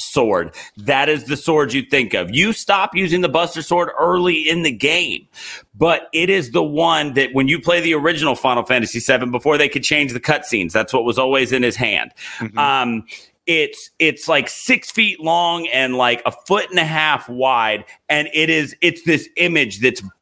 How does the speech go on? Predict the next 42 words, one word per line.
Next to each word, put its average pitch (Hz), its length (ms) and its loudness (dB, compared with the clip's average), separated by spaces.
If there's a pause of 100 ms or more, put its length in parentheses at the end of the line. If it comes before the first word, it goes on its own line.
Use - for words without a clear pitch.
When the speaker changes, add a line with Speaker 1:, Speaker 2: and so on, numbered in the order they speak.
Speaker 1:
burned 180 420 0
into 143 280 -2
my 123 220 2
head 117 400 -2 (280)
from 143 260 2
when 135 200 0
I 135 100 4
got 127 240 0
my 123 160 2
PlayStation 117 600 0
Speaker 2:
I'm 117 80 -2
Speaker 1:
and 117 80 0
I 117 40 0
Speaker 2:
just 113 80 -2
Speaker 1:
got 123 200 0
that 123 80 4
Speaker 2:
sitting 104 120 -4
Speaker 1:
Final 123 200 2
Speaker 2:
on 104 60 -8
it. 95 40 -12
Speaker 1:
Fantasy 127 340 0
seven. 123 380 0
And 143 160 -2
yeah, 143 140 4
just 123 220 -6
it's 120 120 -4
strapped 156 480 0
across 147 400 0
his 117 160 -10
back, 120 400 0
right? 127 180 0
Like, 120 180 2 (140)
that's 143 380 0
the 135 260 -2
image. 107 300 -4 (400)
When 143 180 4
you 202 160 0
turn 202 320 -2
on 175 320 0
Final 156 240 0
Fantasy 143 400 -2
seven 117 420 0